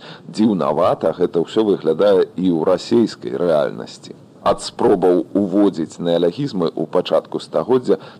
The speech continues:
там засталіся хіба што анекдоты пра макраступы. У цэлым жа Расія традыцыйна бярэ заходнееўрапейскую лексіку, не надта яе перарабляючы. Прычына гэтага ва ўсведамленні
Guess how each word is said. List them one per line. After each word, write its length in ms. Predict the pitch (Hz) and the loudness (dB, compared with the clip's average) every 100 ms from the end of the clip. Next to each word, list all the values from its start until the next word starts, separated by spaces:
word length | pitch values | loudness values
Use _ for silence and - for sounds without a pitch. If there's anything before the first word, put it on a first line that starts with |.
| - | -2
там 160 | 135 | -2
засталіся 560 | 117 98 - 87 107 101 | 0 -2 0 2 2 0
хіба 320 | 90 78 85 | -2 0 0
што 240 | - 87 - | 0 -2 -2
анекдоты 800 | 95 87 82 78 76 104 107 92 | -2 0 -2 -2 2 2 2 -2
пра 240 | - 82 78 - - | 0 2 0 -2 -4
макраступы. 960 | 95 90 95 95 - - 95 - - - - - - | -2 0 0 -2 -2 -4 -4 -4 -8 -10 -14 -20 -6
У 60 | 104 | -2
цэлым 300 | - 160 120 | 2 2 2
жа 140 | 92 87 | 2 4
Расія 520 | 85 82 - 113 120 | 4 0 2 4 4
традыцыйна 640 | - 82 78 78 - 110 95 73 | 2 0 -2 -2 0 0 0 2
бярэ 280 | 80 92 90 - | 2 4 2 0
заходнееўрапейскую 1300 | 85 80 90 80 82 80 85 - 82 - - 76 | -4 0 -2 0 0 2 0 0 -2 -2 -6 -2
лексіку, 540 | 90 117 - 98 92 - - - | 2 0 0 -4 -2 -2 -6 -4
не 100 | 92 | 0
надта 460 | 92 107 - - 95 | 2 0 -2 0 2
яе 360 | 95 92 98 87 - | 4 4 4 2 0
перарабляючы. 1120 | 98 90 90 92 90 101 76 62 50 - - - - - - - - - | 0 2 2 0 2 2 2 0 -4 -10 -16 -18 -20 -20 -20 -20 -20 -6
Прычына 460 | 110 117 151 131 90 | -4 -2 0 0 2
гэтага 380 | 101 104 82 78 - - | 0 2 2 0 0 0
ва 120 | 90 | 0
ўсведамленні 880 | - 90 82 73 71 76 104 110 101 | 0 -2 -2 -2 -2 0 2 2 0